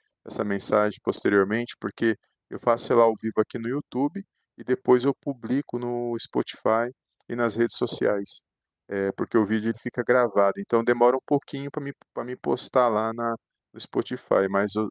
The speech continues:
eu não esqueço de postar, tá bom? Então quem me segue no Spotify, segue o canal Palavra Vida no Spotify,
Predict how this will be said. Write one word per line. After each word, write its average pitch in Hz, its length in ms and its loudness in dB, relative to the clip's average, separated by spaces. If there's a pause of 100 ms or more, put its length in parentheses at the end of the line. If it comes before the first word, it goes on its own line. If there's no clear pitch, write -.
eu 104 140 2
não 110 140 -2
esqueço 123 400 -2
de - 80 -6
postar, 123 460 -2
tá - 160 -2
bom? 110 240 4 (380)
Então 107 140 -8
quem 143 140 -2
me 143 140 -2
segue 117 360 4
no 113 120 -12
Spotify, - 680 -2
segue 104 260 -4
o 101 60 -4
canal 101 480 0
Palavra 98 380 0
Vida 101 260 -8
no 110 180 -8
Spotify, 117 720 -2